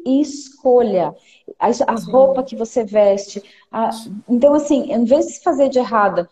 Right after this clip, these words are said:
Speaker 1: porque teu corpo tá isso ou tá aquilo, que escolhas eu posso fazer pra criar mais pro meu corpo? É isso. Com
Speaker 2: É isso.
Speaker 1: comida, com tudo, gente. Com tudo.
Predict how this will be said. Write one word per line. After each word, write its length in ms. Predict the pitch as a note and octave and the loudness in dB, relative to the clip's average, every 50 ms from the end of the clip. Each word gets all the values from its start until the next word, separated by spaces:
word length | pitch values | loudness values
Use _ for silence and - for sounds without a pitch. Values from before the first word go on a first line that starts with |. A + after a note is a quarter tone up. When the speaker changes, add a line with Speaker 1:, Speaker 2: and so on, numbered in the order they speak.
| _ _ _ _ | _ _ _ _
Speaker 1:
porque 180 | - G#3 B3 | -6 -6 0
teu 140 | A#3+ B3 A#3+ | 2 2 2
corpo 280 | A#3+ - A3 A3 A3+ - | 4 2 0 0 0 -4
tá 140 | - G#3+ G3+ | -2 -2 -2
isso 200 | A3 A3+ - A#3+ | -2 -2 -4 -6
ou 60 | G#3+ | -4
tá 80 | - F#3 | -4 -4
aquilo, 320 | F3 F3+ - D4 D4 C4 | -6 -4 -2 -2 -2 -2
que 80 | C#4 - | -2 -4
escolhas 380 | C4 - _ - D4+ D#4 D#4 D4 | -8 -6 _ -4 -4 -2 -4 -4
eu 80 | D#4 | -4
posso 260 | D#4 - C4 C4 - | -4 -4 -4 -4 -4
fazer 220 | - A#3 A3 A3+ A#3+ | -6 -4 -4 -4 -4
pra 120 | - A3+ | -4 -8
criar 220 | A3+ A3+ A#3+ A3+ A3+ | -6 -2 -2 -2 -2
mais 240 | G#3+ G3+ G3 G3 | -2 -6 -8 -10
pro 120 | - - G#3+ | -10 -10 -6
meu 160 | G3+ G3 F#3+ | -4 -4 -4
corpo? 360 | G3 G3 G3 F3 D3 C3 - _ _ _ _ _ _ _ _ _ _ _ _ _ _ _ _ _ _ _ | -4 -4 -4 -4 -4 -4 -8 _ _ _ _ _ _ _ _ _ _ _ _ _ _ _ _ _ _ _
É 120 | - F#3 A3 | -2 -2 0
isso. 540 | C4 A#3+ G#3 A3 A3 - - - - - - - - - - | 0 -2 -2 -4 -6 -8 -10 -12 -14 -16 -16 -18 -20 -18 -8
Com 60 | - - | -6 -4
Speaker 2:
É 60 | F#3+ | -4
isso. 80 | G3 G3+ | -2 0
Speaker 1:
comida, 520 | C#4 C4 B3 A#3+ A3 A3+ B3+ C4 - A3 G#3+ | 0 2 2 2 4 2 2 2 2 0 0
com 220 | - C4+ F4+ G#4 | 0 -2 -4 -4
tudo, 380 | - - A3+ F3+ E3 - E3 F3 | -2 -2 0 0 0 -2 -4 -4
gente. 540 | E3+ G3 G3 E3 C3+ D3 D#3+ - - - | -4 -4 -6 -6 -6 -8 -10 -8 -8 -8
Com 100 | - C#4 E4+ | -8 -8 -10
tudo. 280 | - - - D#3 B2+ | -10 -12 -12 -12 -12